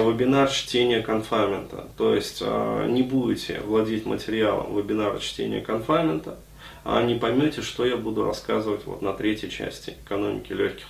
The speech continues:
отношений, потому что там будут схемы, схемы, схемы. То есть там будет все схематично, как бы, и, э, будут строиться вот эти вот, э, ну, графики, короче.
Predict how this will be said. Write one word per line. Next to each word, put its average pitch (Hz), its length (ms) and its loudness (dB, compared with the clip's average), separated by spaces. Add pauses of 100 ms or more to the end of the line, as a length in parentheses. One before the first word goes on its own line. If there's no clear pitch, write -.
отношений, - 440 -6
потому 113 340 -2
что - 160 -4
там 113 240 0
будут 98 180 -2
схемы, 156 500 2 (480)
схемы, 131 600 2 (400)
схемы. - 480 -2 (1300)
То 107 100 2
есть - 160 0
там 151 260 6
будет 131 320 4
все 139 440 2
схематично, - 800 -2
как 98 260 -4
бы, 101 160 2
и, 107 880 4
э, - 600 0 (100)
будут 127 200 2
строиться 113 500 -2
вот 101 160 -6
эти 107 200 -2
вот, - 180 -4 (480)
э, 104 480 0
ну, 104 460 0
графики, 104 460 0 (100)
короче. - 380 -12